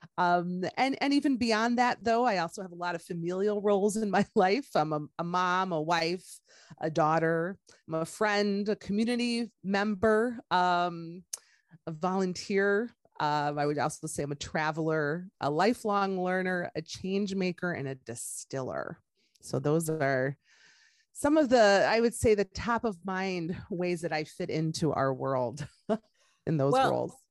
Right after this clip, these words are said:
Speaker 2: well, we definitely have a few of those roles in common, although I'm kind of on the, the, uh, the other side of the hill in terms of raising children. We have, we have one that is, it is, he is launching as we speak,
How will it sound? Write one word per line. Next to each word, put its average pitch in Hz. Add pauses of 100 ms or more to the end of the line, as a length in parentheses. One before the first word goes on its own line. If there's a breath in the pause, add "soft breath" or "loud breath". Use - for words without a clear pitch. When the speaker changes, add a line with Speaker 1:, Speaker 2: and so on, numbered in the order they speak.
(220)
Speaker 2:
well, 247
we 247
definitely 254
have 226 (200)
a 202
few 233
of 190
those 214 (180)
roles 165
in 170
common, 165
although 165
I'm 180
kind 190
of 175
on 170
the, 156
the, 160
uh, 147
the 165
other 220
side 175
of 160
the 170
hill 165
in 165
terms 170
of 156 (160)
raising 165
children. 151 (120)
We 185
have, 196 (260 loud breath)
we 226
have 214
one 220
that 220
is, 226 (120)
it 220
is, 302 (380)
he 247
is 294
launching 240
as 214
we 254
speak, 240